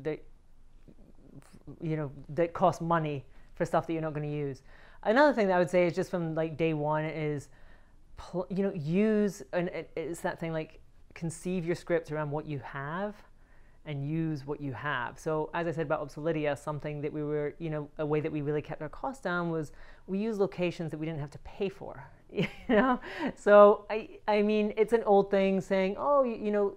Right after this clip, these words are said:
think of a movie that can be shot in your house," or, you know, just use the things like, uh, the car in, our, in the film was our car. Uh, everything, it's, it's finding these, it's being sort of ingenious about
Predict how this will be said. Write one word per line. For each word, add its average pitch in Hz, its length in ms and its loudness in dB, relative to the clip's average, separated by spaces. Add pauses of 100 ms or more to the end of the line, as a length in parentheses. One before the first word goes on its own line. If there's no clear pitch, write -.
(100)
think 240 200 -4
of 226 80 -4
a 233 40 2
movie 208 300 2
that 196 160 2
can 185 160 -4
be 180 100 -4
shot 190 380 4
in 202 140 6
your 202 200 8
house," 185 540 4
or, 185 160 2
you 233 160 -4
know, 226 120 0
just 247 260 -6
use 226 320 0
the 233 100 0
things 196 240 -4
like, 170 320 -2
uh, 190 60 -4
the 185 120 0
car 185 340 -2
in, 175 40 -2
our, 170 240 -2
in 180 160 -4
the 170 80 -2
film 170 240 -4
was 175 160 -4
our 175 220 0
car. 170 500 2 (580)
Uh, 220 140 0
everything, 247 380 2
it's, 226 340 -4
it's 247 160 2
finding 269 480 0
these, 226 400 -2
it's 190 140 -2
being 247 240 -2
sort 240 140 4
of 196 40 2
ingenious 190 760 0
about 180 520 2